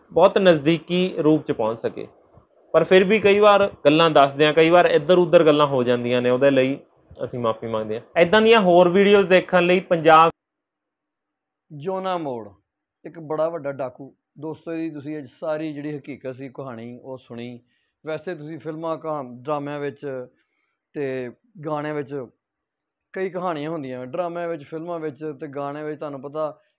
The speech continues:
Speaker 2: ਕਈ ਗੱਲਾਂ ਨਾ ਉਹ ਫਿਲਮ ਵਾ-, ਦੇ ਵਿੱਚ ਮਿਰਚ ਮਸਾਲਾ ਪਾਉਣ ਵਾਸਤੇ, ਜਜ਼ਬਾਤੀ ਬਣਾਉਣ ਵਾਸਤੇ ਗੱਲਾਂ ਹੋਰ ਬਣਾਈਆਂ ਜਾਂਦੀਆਂ। ਲੇਕਿਨ ਅੱਜ ਦੀ ਵੀਡੀਓ ਦੇ ਵਿੱਚ ਜਿਹੜਾ ਉਹਦਾ ਸਾਥੀ ਸੀ ਪਤਰਾ, ਉਹਦੀਆਂ, ਉਹਨੇ ਜਿਹੜੀਆਂ ਗੱਲਾਂ ਦੱਸੀਆਂ ਜਿਉਣੇ ਮੋੜ ਦੀਆਂ, ਉਹੀ ਤੁਹਾਨੂੰ ਦੱਸੀਆਂ ਗਈਆਂ।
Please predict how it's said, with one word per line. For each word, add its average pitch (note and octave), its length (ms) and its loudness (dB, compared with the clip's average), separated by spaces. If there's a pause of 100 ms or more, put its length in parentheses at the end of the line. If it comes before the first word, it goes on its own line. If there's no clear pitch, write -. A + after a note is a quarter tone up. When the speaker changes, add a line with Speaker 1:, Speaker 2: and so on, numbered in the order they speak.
(140)
Speaker 2:
ਕਈ F#3 200 -6
ਗੱਲਾਂ E3+ 320 -6
ਨਾ F3 280 -8 (200)
ਉਹ E3+ 340 -10
ਫਿਲਮ F3 500 -14
ਵਾ-, D3+ 380 -4 (640)
ਦੇ C#3+ 180 -12
ਵਿੱਚ D#3+ 280 -10
ਮਿਰਚ D#3 360 -10
ਮਸਾਲਾ D3+ 500 -6
ਪਾਉਣ C#3 320 -8
ਵਾਸਤੇ, B2+ 340 -6
ਜਜ਼ਬਾਤੀ C3+ 520 -10
ਬਣਾਉਣ D3 260 -12
ਵਾਸਤੇ B2 400 -12
ਗੱਲਾਂ C#3+ 260 -10
ਹੋਰ C#3 200 -10
ਬਣਾਈਆਂ C#3+ 220 -12
ਜਾਂਦੀਆਂ। G2 380 -20 (800)
ਲੇਕਿਨ D#3+ 440 -10 (460)
ਅੱਜ F3 100 -8
ਦੀ G3 160 -12
ਵੀਡੀਓ G3 240 -12
ਦੇ F#3+ 120 -8
ਵਿੱਚ F3+ 260 -8
ਜਿਹੜਾ F3 300 -8
ਉਹਦਾ F3 180 -2
ਸਾਥੀ C3+ 380 -10
ਸੀ D#3 100 -14
ਪਤਰਾ, D3+ 560 -6 (400)
ਉਹਦੀਆਂ, A3+ 300 -8
ਉਹਨੇ A#3+ 220 -10
ਜਿਹੜੀਆਂ G#3+ 180 -8
ਗੱਲਾਂ D#3+ 240 -6
ਦੱਸੀਆਂ D#3 240 -10
ਜਿਉਣੇ D3+ 300 -12
ਮੋੜ D3+ 260 -10
ਦੀਆਂ, D3+ 160 -14
ਉਹੀ D#3 240 -10
ਤੁਹਾਨੂੰ D#3 200 -12
ਦੱਸੀਆਂ G#2+ 240 -18
ਗਈਆਂ। F#2 240 -20